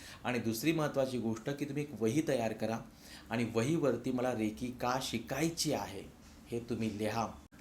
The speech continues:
आणि त्याचबरोबर तुम्ही कमेंटमध्ये देखील थोडक्यात लिहा की "मला रेकी का शिकायची आहे, मला ही सगळं हीलिंग प्रोसेस का शिकायची आहे," हे तुम्ही लिहू शकता. हा एका अर्थाने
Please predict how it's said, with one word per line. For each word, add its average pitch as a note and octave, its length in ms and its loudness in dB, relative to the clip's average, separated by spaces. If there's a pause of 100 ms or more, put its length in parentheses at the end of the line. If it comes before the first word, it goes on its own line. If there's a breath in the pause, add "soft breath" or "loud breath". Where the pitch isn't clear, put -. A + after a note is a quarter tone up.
आणि C3 140 4 (160)
त्याचबरोबर A#2 640 2 (540)
तुम्ही A#2 360 0 (500)
कमेंटमध्ये C#3 520 4
देखील B2+ 340 -2
थोडक्यात A2+ 380 0
लिहा B2 140 0
की C3+ 120 -4
"मला C#3 220 -2
रेकी A#2+ 280 -2
का A#2 260 -4
शिकायची - 500 -8
आहे, F2 440 -10
मला A2+ 140 2
ही C#3 160 -2
सगळं B2+ 280 -2
हीलिंग A#2+ 280 0
प्रोसेस B2+ 360 -4
का A#2+ 180 0
शिकायची G#2 500 -4
आहे," G2+ 80 -4 (400 loud breath)
हे A#2+ 160 2
तुम्ही A#2+ 220 0
लिहू A2+ 180 2
शकता. B2 360 -2
हा A#2 180 0
एका A2+ 260 0
अर्थाने A2+ 240 0